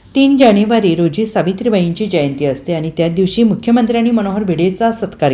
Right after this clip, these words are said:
केला. शेजारी बसलेले छगन भुजबळ हे सहन करतायत, पण ते आम्हाला सहन होत नाही. पुरोगामी म्हणतात, मात्र ही कुठली लोकं आणली आहेत आणि काय सुरू आहे या देशामध्ये, त्यांच्याकडून हे अपेक्षित नाही, अशी प्रतिक्रिया यशोमती ठाकूर यांनी दिली आहे.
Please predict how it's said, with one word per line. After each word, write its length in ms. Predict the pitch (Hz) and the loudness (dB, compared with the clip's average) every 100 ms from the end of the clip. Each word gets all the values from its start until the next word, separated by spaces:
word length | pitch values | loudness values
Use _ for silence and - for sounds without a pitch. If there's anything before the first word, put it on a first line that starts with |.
| 131 | 0
केला. 180 | 135 139 - - - - | -2 -4 -10 -20 -20 -14
शेजारी 400 | - 180 180 185 | 0 2 4 2
बसलेले 440 | 190 185 190 196 208 208 | 2 0 -2 0 0 0
छगन 240 | 196 254 | 0 2
भुजबळ 280 | 254 240 269 | 2 4 2
हे 160 | 254 | 2
सहन 300 | 269 247 233 247 | 2 2 0 0
करतायत, 400 | 240 180 156 139 - | -2 -2 -4 -4 -6
पण 120 | 175 | -4
ते 60 | 208 | 0
आम्हाला 320 | 180 190 208 | 0 0 0
सहन 320 | 208 175 160 | 0 0 0
होत 240 | 156 151 | -2 -4
नाही. 260 | 151 131 147 147 - - - - | -6 -4 -6 -8 -20 -20 -10 2
पुरोगामी 440 | 190 208 226 247 | 4 6 4 4
म्हणतात, 380 | 240 226 254 247 | 2 0 -2 -2
मात्र 240 | 240 240 | -2 2
ही 180 | 240 247 | 2 2
कुठली 460 | 262 247 - 247 269 | 0 -6 0 2 6
लोकं 280 | 254 - | 4 2
आणली 320 | 226 214 185 202 | 0 0 0 0
आहेत 360 | 175 156 202 | 0 -4 -8
आणि 180 | 190 202 208 | -6 -8 0
काय 160 | 254 | 2
सुरू 240 | 262 254 170 | 2 2 2
आहे 280 | 147 139 180 - - - 220 | 2 0 -8 -12 -20 -6 -2
या 60 | |
देशामध्ये, 600 | 170 156 151 208 175 151 | 0 0 0 -2 -2 -4
त्यांच्याकडून 600 | 180 170 151 190 226 233 | -4 -4 -4 -4 -2 0
हे 120 | 214 254 | 2 0
अपेक्षित 460 | 185 175 - 202 | 0 -2 -2 -2
नाही, 260 | 170 156 202 | 0 -2 -2
अशी 240 | 156 165 | -4 -6
प्रतिक्रिया 560 | 185 151 147 170 175 196 214 - - - - | -6 -6 -6 -4 -4 -4 -8 -20 -20 -12 2
यशोमती 520 | 214 214 302 294 294 | 2 4 -2 0 -2
ठाकूर 360 | 226 208 165 | -2 -4 -4
यांनी 280 | 185 175 156 | -4 -4 -4
दिली 240 | 143 135 131 | -4 -4 -2
आहे. 300 | 123 131 | -4 -8